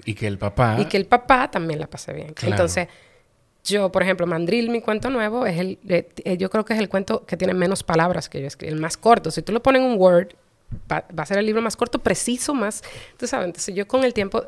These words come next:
Speaker 2: estoy aprendiendo a ser más concisa en las, en la, en la escritura. Y eso probablemente a nadie le importa.
Speaker 1: Yo
Speaker 2: Me doy cuenta yo, ¿no?
Speaker 1: No, sí, pero m-, mira, yo no creo que, que, que a nadie le importe. Yo creo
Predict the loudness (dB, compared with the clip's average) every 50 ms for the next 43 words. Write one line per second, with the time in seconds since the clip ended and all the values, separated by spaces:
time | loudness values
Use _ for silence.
0 | -8 _ _ -12 -10 -4 -2 0 2 2 2 2 0 2 2 2 2 2 0 -2
1 | -2 -2 -2 -2 -2 -2 -4 -4 -6 -6 -8 -10 _ -6 -4 -4 -4 -4 -6 -6
2 | -6 -6 -6 -8 -8 -10 -12 -12 -8 -4 -2 -2 -2 -2 -4 -6 -8 -12 -16 _
3 | _ _ _ _ _ _ -2 0 0 0 0 0 0 0 0 0 -2 -4 -6 -8
4 | -8 -6 -6 -6 -6 -6 -6 -4 -4 -4 -2 -2 -2 -4 -4 -8 -16 -20 -20 -20
5 | -20 -20 -20 -20 _ 0 4 4 6 6 4 4 4 4 4 6 6 6 6 6
6 | 4 2 0 2 4 4 4 2 -2 -8 -12 -12 _ _ _ _ -20 -20 -20 -20
7 | -20 _ -14 -14 -6 0 4 6 6 6 8 10 12 12 12 12 12 12 12 12
8 | 12 12 12 12 12 12 12 12 12 12 12 12 12 12 12 10 10 10 10 10
9 | 10 10 8 8 8 8 10 8 8 6 4 2 2 4 4 4 6 6 4 4
10 | 4 4 4 4 4 4 4 4 6 6 6 8 8 6 6 4 4 2 2 2
11 | 2 2 0 0 0 0 2 2 2 2 2 2 2 0 0 0 0 0 0 0
12 | -2 -6 -6 -2 0 -2 -2 0 2 2 4 6 6 4 4 2 -2